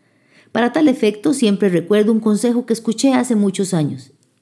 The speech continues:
y en mi cabeza lo ordené y lo recuerdo así. Procura hablar cuando tu corazón y tu cabeza estén alineados. Si no, aunque tengas la razón, golpearás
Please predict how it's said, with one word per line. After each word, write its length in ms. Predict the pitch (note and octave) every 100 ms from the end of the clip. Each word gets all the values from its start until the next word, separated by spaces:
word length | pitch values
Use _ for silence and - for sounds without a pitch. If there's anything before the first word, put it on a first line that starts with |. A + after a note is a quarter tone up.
| _ _
y 140 | G3+
en 80 | A3
mi 140 | G#3+ G#3
cabeza 420 | F3+ F3+ B3 D4+
lo 100 | A#3
ordené 400 | F#3 D#3 D#3 E3
y 60 |
lo 140 | A#3 F3+
recuerdo 420 | C#3 C#3 C#3+ B2
así. 300 | B2+ B2+ - _ _ _ _ _ _ _
Procura 380 | - G#3+ C4+ D#4
hablar 300 | C4+ A#3+ B3
cuando 260 | A#3 F#3+ E3+
tu 120 | D#3+
corazón 500 | D#3 C#3+ D3 A#3 A#3+
y 80 | A#3
tu 160 | A3 F#3
cabeza 380 | D3+ F3 G3
estén 320 | G3 - G3+ G3+
alineados. 680 | G3 F#3+ F#3+ F#3 D#3+ - - _ _ _
Si 220 | - - A#3
no, 200 | C4 B3
aunque 260 | G#3+ -
tengas 380 | F3+ B3 B3+ B3
la 180 | G#3 A3+
razón, 640 | G3+ D#3+ F3+ A3+ B3 B3 _ _
golpearás 840 | - F#3 A#3 A3+ E3+ C3+ E3 D#4+